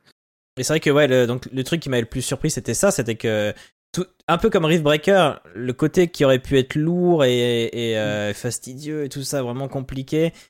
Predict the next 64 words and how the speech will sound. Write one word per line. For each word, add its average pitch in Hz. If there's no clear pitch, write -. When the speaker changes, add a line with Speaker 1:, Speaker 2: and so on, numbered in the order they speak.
Speaker 1:
bah, 117
en 113
fait, 156
ils 117
ont 117
toujours 175
trouvé 156
des 131
petites -
solutions 143
ici 131
et 127
là 147
qui 139
fait 139
que, -
bah, 107
finalement, 120
ça -
passe, -
on 104
y 104
arrive. 127
Euh, 104
en 104
plus, 151
je 127
vous 113
dis, 135
le 123
début, 113
en 120
tout -
cas, 120
est 110
pas 117
trop, -
trop 117
difficile, 117
donc 117
on 110
n'est 104
pas 113
puni 131
euh, 95
on 98
n'est 101
pas 107
puni, 113
euh, 95
parce 95
qu'on 104
n'a 101
pas 104
bien 107
optimisé 110
ou 104
quoi, 147
donc 113
ça, 117
c'est, 98
c'est 98
très -
chouette. -